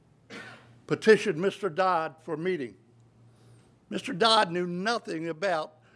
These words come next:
this dilapidated, dilapidated boat storage that was gonna be rebuilt there. And it would have been a ghetto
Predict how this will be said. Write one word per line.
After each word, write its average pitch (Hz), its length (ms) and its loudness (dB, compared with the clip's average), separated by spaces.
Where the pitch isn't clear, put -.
this 170 260 0
dilapidated, 185 880 2
dilapidated 175 800 0
boat 196 220 0
storage 156 460 -6
that 175 80 -6
was 143 140 -8
gonna 175 140 -2
be 165 140 -8
rebuilt 160 480 -4
there. 107 260 -6
And 147 100 4
it 180 80 0
would 175 120 6
have 165 80 -2
been 175 140 2
a 156 60 -2
ghetto 156 500 0